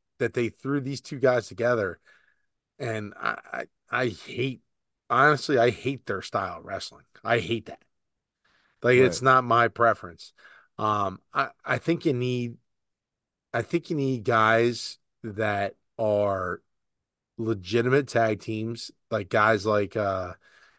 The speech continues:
Speaker 1: um,
Speaker 2: Creed
Speaker 1: who
Speaker 2: brothers.
Speaker 1: The, the Creed brothers. Like, this would be, like, a perfect opportunity for them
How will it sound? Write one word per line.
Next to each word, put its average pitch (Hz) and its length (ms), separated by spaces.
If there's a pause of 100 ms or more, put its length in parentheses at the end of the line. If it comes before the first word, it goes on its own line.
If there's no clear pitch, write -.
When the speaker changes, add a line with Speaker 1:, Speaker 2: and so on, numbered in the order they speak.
(340)
Speaker 1:
um, 90 460 (260)
Speaker 2:
Creed 98 220
Speaker 1:
who 123 60
Speaker 2:
brothers. 98 580 (140)
Speaker 1:
The, 131 300
the 120 140
Creed 156 320
brothers. 98 500 (160)
Like, 120 200 (360)
this 139 300
would 180 140
be, 160 320
like, 131 260
a 110 60
perfect - 580
opportunity 117 540
for 110 200
them 110 360